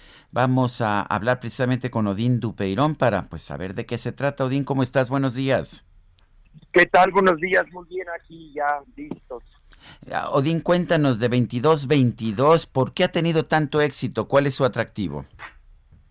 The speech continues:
Speaker 2: Pues fíjate que yo creo que ahorita pasa mucho que queda, queda bien para el encierro, para la gente que ha estado sufriendo la crisis,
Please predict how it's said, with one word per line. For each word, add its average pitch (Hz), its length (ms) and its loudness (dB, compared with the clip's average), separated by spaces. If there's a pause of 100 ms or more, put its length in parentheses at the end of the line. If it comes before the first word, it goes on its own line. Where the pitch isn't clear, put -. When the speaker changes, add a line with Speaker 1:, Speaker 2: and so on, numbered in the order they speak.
(220)
Speaker 2:
Pues 180 180 -6
fíjate 226 340 -6
que - 140 -16
yo 220 200 0
creo 226 240 2
que 208 120 0
ahorita 170 540 2
pasa 175 300 0
mucho 175 600 0
que 123 380 2
queda, 175 260 2 (220)
queda 185 200 2
bien 185 160 -2
para 180 160 2
el 131 60 -2
encierro, 151 460 2
para 135 160 2
la 135 120 2
gente 180 320 -4
que 160 100 -10
ha - 20 -4
estado 180 240 -4
sufriendo 160 560 -10 (440)
la 143 180 -4
crisis, 175 840 -12